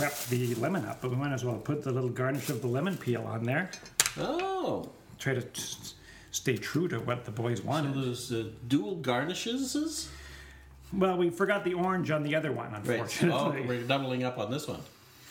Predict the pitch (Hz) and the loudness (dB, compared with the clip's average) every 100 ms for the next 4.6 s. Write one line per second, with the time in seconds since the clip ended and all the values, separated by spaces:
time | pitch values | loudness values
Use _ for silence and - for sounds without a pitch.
0 | - - - - - - 131 135 127 135 | -20 -20 -20 -20 -8 -4 0 4 4 4
1 | 175 156 151 147 180 160 165 147 147 156 | 2 2 0 2 4 4 2 2 2 2
2 | 123 - - - - - - - - - | 0 -2 -4 -4 0 0 0 -10 -18 -20
3 | - - - 127 131 131 135 170 220 214 | -20 -12 0 2 4 2 2 4 6 4
4 | - 190 233 - - | 2 4 4 2 -4